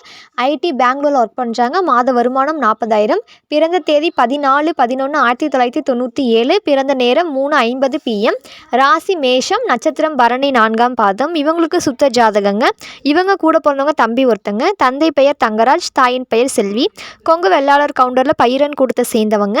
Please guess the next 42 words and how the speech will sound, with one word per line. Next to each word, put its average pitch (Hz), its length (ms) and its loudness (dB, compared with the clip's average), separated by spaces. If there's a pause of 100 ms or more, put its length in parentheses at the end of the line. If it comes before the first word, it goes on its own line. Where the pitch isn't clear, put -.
முகவரி 294 640 2
ஈரோட்டு 254 220 0
தான் 247 120 2
இருக்காங்க. 208 400 0 (360)
சொத்து 294 300 -2
விவரம் 302 240 0
பார்த்தீங்கன்னா, 269 320 0
மூணு 285 260 -2
ஏக்கர் 285 280 0
தோட்டம் 247 320 0
இருக்குதுங்க. 214 360 -2 (120)
எதிர்பார்ப்பு 311 600 0
ஐ 262 200 0
டி 339 140 -2
லைன்ல 240 380 0
எதிர்பார்க்குறாங்க. 208 680 -4 (600)
அடுத்ததாக 269 720 0
பெயர் 277 320 0
ஹேமாவதி, 262 600 -2
படிப்பு 277 400 -4
பி 269 100 -2
இ 285 300 -2
இ - 20 0
சி 277 220 -2
இ 254 40 -4
முடிச்சுட்டு 240 340 -4
சென்னையில 302 460 -2
டி 294 160 -2
சி 302 140 -2
எஸ்ல 269 180 -2
ஒர்க் 233 180 -2
பண்ணிட்டு 233 240 -4
இருக்காங்க. 233 440 -6 (320)
மாத 277 340 0
வருமானம் 294 480 0
ஐம்பதாயிரம். 233 580 0 (320)
பிறந்த 330 360 0
தேதி 320 300 0
இருபது 302 320 -2
எட்டு 254 280 -2
ஆயிரத்தி 262 280 -4
தொள்ளாயிரத்தி 269 300 -2